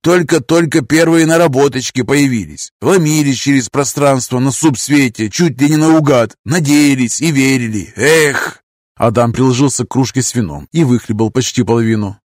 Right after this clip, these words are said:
«Вот и что теперь делать, а?» Гай и Эбби переглянулись. «А вы кем на корабле работали?»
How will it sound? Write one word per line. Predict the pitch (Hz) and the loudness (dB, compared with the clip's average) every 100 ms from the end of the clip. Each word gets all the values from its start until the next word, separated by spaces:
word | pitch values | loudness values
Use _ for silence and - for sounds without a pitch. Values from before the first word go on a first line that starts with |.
| - | -8
«Вот | 127 165 - | 0 0 0
и | 170 156 | -6 -4
что | 135 - 202 156 | -4 0 2 2
теперь | 127 117 147 123 | 0 0 0 0
делать, | 120 139 85 - 110 | 0 0 -2 -8 -2
а?» | 139 170 135 _ _ _ - | 2 2 -2 _ _ _ -8
Гай | 113 139 | 0 2
и | 139 131 107 113 | 2 0 0 0
Эбби | 117 | -2
переглянулись. | 107 131 127 139 90 76 - - _ _ _ | -2 -2 0 0 -2 -8 -16 -18 _ _ _
«А | 135 127 | -2 0
вы | 135 131 | 2 0
кем | 120 135 156 151 | 0 0 0 0
на | |
корабле | 147 151 151 156 | 0 0 2 2
работали?» | 147 135 147 139 139 120 | 2 4 2 2 0 -2